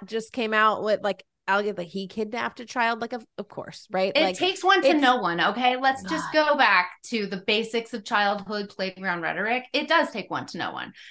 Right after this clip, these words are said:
Speaker 2: So if you're making these mass conspiracy theories about people doing this kind of thing, I, I'm just saying, like, it's not a normal thing for anyone else in the universe to be like,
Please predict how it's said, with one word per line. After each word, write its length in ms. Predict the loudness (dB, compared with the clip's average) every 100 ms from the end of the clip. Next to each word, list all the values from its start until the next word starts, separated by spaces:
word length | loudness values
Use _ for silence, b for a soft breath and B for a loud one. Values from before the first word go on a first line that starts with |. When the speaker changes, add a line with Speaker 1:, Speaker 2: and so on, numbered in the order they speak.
| B
Speaker 2:
So 200 | 0 0
if 100 | 0
you're 380 | 0 0 0 -4 -2
making 440 | -2 0 0 0
these 260 | 0 -4 -2
mass 340 | 0 0 -2
conspiracy 760 | -6 -6 -8 -8 -8 -8 -12 -10
theories 520 | -8 -6 -6 -6 -6 -4
about 360 | 2 2 2
people 720 | -2 -8 -4 -2 0 0 -2 -8 _ -10
doing 360 | -8 -4 -4
this 160 | -2 -4
kind 160 | -2 -2
of 120 | -2
thing, 460 | -2 0 0 -2 -6 _ _ _ _ _ _ _ -8
I, 100 | -8 -8 _
I'm 240 | 2 2 2
just 180 | 0 4
saying, 320 | 4 4 4
like, 200 | 2 2
it's 200 | 0 4
not 240 | 6 8 6
a 40 |
normal 320 | 6 6 4 2
thing 300 | 0 0 0
for 240 | -2 -2
anyone 440 | -2 0 2 2 2
else 220 | 2 0
in 80 | -4
the 40 | -2
universe 500 | -2 -2 -2 -2 -6
to 80 | -6
be 160 | -2
like, 340 | 2 2 0